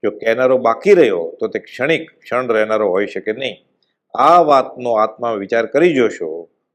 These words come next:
તો સ્પષ્ટ નિર્ણય થશે કે આત્મા ક્ષણિક નથી.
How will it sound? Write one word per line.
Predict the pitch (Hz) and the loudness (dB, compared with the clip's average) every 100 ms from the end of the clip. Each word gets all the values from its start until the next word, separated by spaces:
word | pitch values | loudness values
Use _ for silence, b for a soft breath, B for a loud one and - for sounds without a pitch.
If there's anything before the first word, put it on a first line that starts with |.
| - | -10
તો | - | -10
સ્પષ્ટ | - 156 160 - | -4 -2 -2 0
નિર્ણય | 190 135 123 110 | 0 0 -2 -4
થશે | 92 104 101 90 | -6 -6 -6 -6
કે | 95 | -4
આત્મા | 98 - - | -4 -6 -12
ક્ષણિક | - - 101 101 | -16 -14 -14 -14
નથી. | 95 - _ | -20 -20 _